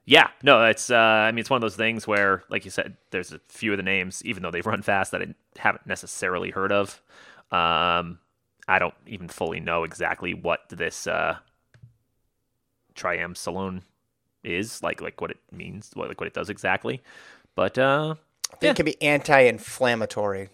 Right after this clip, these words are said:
Speaker 2: is what it can be.
Speaker 1: Mm, okay.
Speaker 2: It's banned in competition. So she failed an in-competition test
Speaker 1: Gotcha. So you could use it, uh,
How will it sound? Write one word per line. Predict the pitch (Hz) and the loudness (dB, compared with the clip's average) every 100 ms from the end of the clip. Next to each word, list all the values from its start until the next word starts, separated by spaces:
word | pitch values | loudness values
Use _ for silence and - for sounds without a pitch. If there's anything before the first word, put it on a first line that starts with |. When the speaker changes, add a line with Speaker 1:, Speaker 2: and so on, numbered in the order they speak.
| 123 | -16
Speaker 2:
is | |
what | 110 107 | -10 -10
it | 98 | -10
can | 110 | -12
be. | 98 95 95 | -8 -8 -8
Speaker 1:
Mm, | 127 139 104 - - | -8 -8 -10 -14 -4
okay. | 117 101 92 _ _ - - - | 0 2 0 _ _ -18 -18 4
Speaker 2:
It's | 202 165 | 8 8
banned | 113 147 160 165 160 156 | 10 12 12 12 8 0
in | 156 143 143 - | 0 2 0 -2
competition. | - 131 120 110 - 123 - - - | -4 -2 0 -2 -4 -6 -4 -8 -14
So | - 123 | -6 -4
she | 131 | 0
failed | - 156 131 | 6 8 6
an | 123 | 0
in-competition | - 156 156 147 139 131 139 - 117 | 0 0 4 4 4 4 0 -2 -4
test | - 120 | -2 2
Speaker 1:
Gotcha. | 98 101 104 104 - | 4 6 6 4 -2
So | - | -6
you | 95 | -4
could | 98 | -4
use | 92 98 | -4 -2
it, | 95 - | -4 -2
uh, | 92 82 82 | 0 0 -2